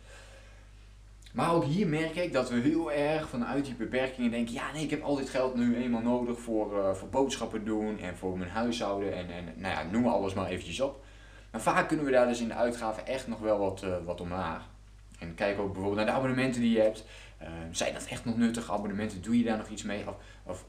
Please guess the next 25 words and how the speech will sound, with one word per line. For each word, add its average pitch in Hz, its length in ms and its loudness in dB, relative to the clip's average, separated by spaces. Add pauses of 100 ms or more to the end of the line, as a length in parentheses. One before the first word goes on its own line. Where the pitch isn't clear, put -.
als 135 240 4
je 120 60 0
daar 107 120 6
op 104 60 4
dit 104 80 2
moment 101 200 -2
niks 110 200 0
mee 95 140 -6
doet, 87 200 -8 (200)
kun 143 180 6
je 147 100 6
daar 135 180 8
dan 139 160 2
iets - 140 -2
mee 139 160 2
gaan 135 160 -2
doen? 151 140 -2
Kun 120 140 0
je 107 80 4
dan 98 140 -2
die 92 100 -4
tijd 95 200 0
vrij 98 260 -2
gaan 95 140 -8
maken 92 280 -6